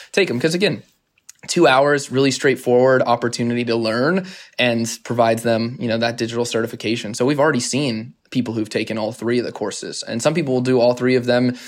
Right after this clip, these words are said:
in a weekend, which is, uh, which is amazing. So yeah, uh, you know, I think it will probably be steady around that. And as I, as we continue to grow, I would expect the average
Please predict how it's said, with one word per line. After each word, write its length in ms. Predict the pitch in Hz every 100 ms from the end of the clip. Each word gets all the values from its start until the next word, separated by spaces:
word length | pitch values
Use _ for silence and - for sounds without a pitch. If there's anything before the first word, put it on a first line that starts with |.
| -
in 100 | 131
a 60 | 123
weekend, 500 | 175 - - - -
which 200 | 120 117
is, 200 | 110 - 120
uh, 80 |
which 180 | 120 113
is 80 | 113
amazing. 480 | 110 101 98 113 123
So 400 | - 117 113 110 - - -
yeah, 240 | 139 104 -
uh, 420 | 123 120 117 110 - _ _
you 100 | 135
know, 80 | 117
I 140 | - 123
think 260 | 131 123 -
it 120 | 127
will 120 | 127
probably 320 | 123 113 117
be 240 | 117 117 98
steady 400 | - 107 107 98
around 280 | 107 104 107
that. 220 | 107 110
And 80 | 110
as 160 | 120
I, 80 | 107
as 220 | 113 117
we 80 | 117
continue 340 | 120 117 117
to 80 | 110
grow, 260 | 104 117 120
I 140 | 107
would 140 | 117 113
expect 460 | - - 113 107
the 140 | 95 110
average 480 | 110 110 107 -